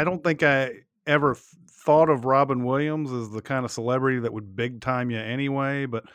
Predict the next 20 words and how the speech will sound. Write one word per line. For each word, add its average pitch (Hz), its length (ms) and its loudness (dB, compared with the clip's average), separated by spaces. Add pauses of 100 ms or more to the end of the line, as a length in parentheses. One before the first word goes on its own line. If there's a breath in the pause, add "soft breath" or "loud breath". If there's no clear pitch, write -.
(340 soft breath)
like, 123 380 -2
I, 131 240 0
I 123 40 0
think 170 220 -2
that's 135 260 0
the 117 100 -10
thing 127 580 -4
about 113 460 -6
this 123 720 -6
that 110 320 -6
is 110 180 -10
just, 107 280 -12 (280)
uh, 127 40 -14
I 98 260 -18
mean, 127 220 -8
it 120 100 -12
just 117 240 -8
looks 139 260 -6
like 120 400 -2 (840 soft breath)
how, 180 300 6